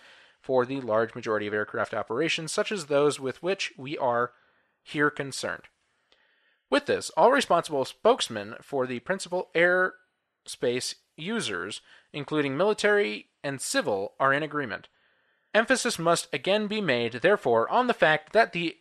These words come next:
obligation to see and avoid other aircraft under visual flight rules conditions constitutes a condition precedent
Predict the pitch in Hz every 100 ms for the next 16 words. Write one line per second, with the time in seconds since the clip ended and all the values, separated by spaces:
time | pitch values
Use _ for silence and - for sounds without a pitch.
0 | _ - 214 262 220 226 226 214 185 190
1 | 160 - 254 254 226 208 165 220 160 127
2 | 127 _ _ - 147 170 175 190 107 92
3 | 101 - 127 120 131 139 151 143 160 165
4 | - 104 101 - 117 117 117 110 - _
5 | - 165 185 - - 143 135 131 - 117
6 | - - 196 190 - _ _ 160 156 127
7 | 104 101